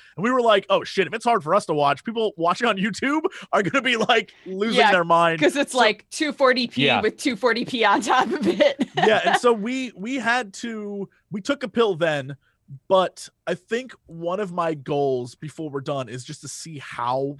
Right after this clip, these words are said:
Speaker 1: far, 'cause in my mind, I imagine that's when shit gets crazy,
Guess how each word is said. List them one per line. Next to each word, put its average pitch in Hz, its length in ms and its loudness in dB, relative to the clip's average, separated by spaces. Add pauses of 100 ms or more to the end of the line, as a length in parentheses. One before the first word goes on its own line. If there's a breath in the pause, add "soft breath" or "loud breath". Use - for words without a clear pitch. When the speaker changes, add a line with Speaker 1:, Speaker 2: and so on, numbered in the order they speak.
Speaker 1:
far, 147 160 0 (280 soft breath)
'cause 240 240 -2
in 277 120 -4
my 285 200 2
mind, 214 280 0
I 214 120 2
imagine 185 500 -2 (400)
that's 196 400 0
when 185 300 0
shit - 400 -6
gets - 220 -14
crazy, 160 1080 -6